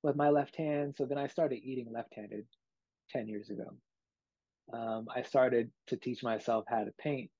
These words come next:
left hand, I don't know, for the first time maybe ten years ago. But, like, I definitely, over the pandemic, my hand got significantly worse. So that's when I really leaned into painting left-handed.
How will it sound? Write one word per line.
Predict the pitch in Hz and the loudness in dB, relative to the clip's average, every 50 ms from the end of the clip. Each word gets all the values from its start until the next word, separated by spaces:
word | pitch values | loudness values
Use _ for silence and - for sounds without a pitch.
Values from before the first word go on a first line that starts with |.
| _ _ _ _ _ _ _ _ _ - | _ _ _ _ _ _ _ _ _ -2
left | 123 113 107 - - | 0 0 0 -2 -4
hand, | 110 110 110 107 107 107 110 - _ _ _ _ _ _ _ _ _ _ _ _ _ _ _ _ _ - | -4 -4 -2 -2 -4 -6 -8 -12 _ _ _ _ _ _ _ _ _ _ _ _ _ _ _ _ _ -4
I | 120 110 | -2 0
don't | 107 110 107 | 0 0 0
know, | 107 107 107 107 - - - _ _ _ _ _ _ _ _ _ _ _ | 0 0 0 -2 -4 -6 -12 _ _ _ _ _ _ _ _ _ _ _
for | - 147 | 2 4
the | - 123 - - | 4 2 4 4
first | 143 147 156 - - | 4 6 4 4 0
time | - 185 175 170 175 175 | 0 2 4 4 4 2
maybe | 175 175 180 175 175 175 | 2 2 0 0 0 -2
ten | - - 185 185 180 | -2 -2 -2 -2 0
years | 180 185 180 175 180 | 0 0 0 0 -2
ago. | 185 180 180 180 180 170 165 - _ _ _ _ _ _ _ _ _ _ _ - | -4 -2 -2 -4 -4 -6 -8 -12 _ _ _ _ _ _ _ _ _ _ _ -2
But, | 127 120 | 2 2
like, | 120 123 120 - | 4 4 2 4
I | 131 123 123 120 | 4 4 4 4
definitely, | 117 107 139 139 139 135 - 143 135 123 110 117 123 123 117 113 113 113 113 113 113 110 113 - _ _ _ _ _ _ _ _ _ _ _ _ _ - | 2 2 2 2 2 2 0 -4 -6 -6 -6 -4 -2 -2 -2 -2 -4 -4 -6 -6 -8 -10 -12 -16 _ _ _ _ _ _ _ _ _ _ _ _ _ 0
over | 139 135 123 123 | 0 0 0 0
the | 117 113 | -4 -4
pandemic, | - - - 127 117 113 110 - 123 123 123 123 117 113 - _ - - - - | -4 -2 0 0 0 0 2 2 4 4 4 4 2 -2 -4 _ -16 -18 -8 -4
my | 120 117 117 | -2 -2 -2
hand | - - 139 131 127 123 123 123 | -4 -4 -2 0 0 0 -2 -2
got | 120 113 113 113 - - - | 0 0 0 0 -2 -4 -8
significantly | - 131 127 123 123 123 - 123 - 120 110 - 107 - - 104 | -10 -8 -6 -6 -6 -6 -6 -8 -8 -8 -8 -6 -6 -8 -6 -4
worse. | 117 113 107 107 107 - - - _ _ _ _ _ _ _ _ _ _ _ _ _ _ _ | -4 -2 -2 -4 -6 -8 -14 -20 _ _ _ _ _ _ _ _ _ _ _ _ _ _ _
So | - - - 135 120 113 113 110 107 107 101 | -8 -2 2 4 4 6 6 4 4 4 6
that's | 123 123 123 - - | 6 6 4 4 0
when | - 117 110 | -2 0 0
I | 110 | 0
really | 110 107 110 117 113 110 110 110 104 | 0 0 0 -2 -2 -2 -2 -4 -6
leaned | 110 110 110 107 107 104 | -6 -8 -8 -6 -6 -4
into | 104 104 101 98 - 107 | -4 -4 -4 -4 -4 -6
painting | - - 117 113 107 104 104 107 | -4 -4 -4 -4 -4 -6 -8 -6
left-handed. | 107 110 110 - - 110 104 104 - - - | -6 -6 -6 -6 -8 -10 -10 -10 -12 -14 -16